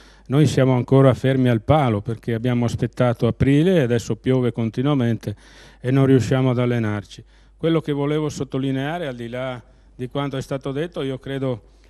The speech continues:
che il ciclismo si sia adeguato anche troppo al Bottecchia e abbia fatto degli sforzi notevoli per venire incontro alle esigenze di altre discipline. Il ciclismo ha bisogno di andare per la sua strada, così come lo hanno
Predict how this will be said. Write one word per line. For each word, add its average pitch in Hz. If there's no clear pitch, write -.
che 127
il 127
ciclismo 151
si 117
sia 127
adeguato 123
anche 120
troppo 113
al 113
Bottecchia 123
e -
abbia 123
fatto 127
degli 123
sforzi 123
notevoli 139
per 135
venire 147
incontro 143
alle 127
esigenze 127
di 123
altre 131
discipline. 113
Il 127
ciclismo 196
ha 160
bisogno 139
di 135
andare 135
per 131
la 131
sua 127
strada, 160
così 135
come 143
lo 135
hanno 135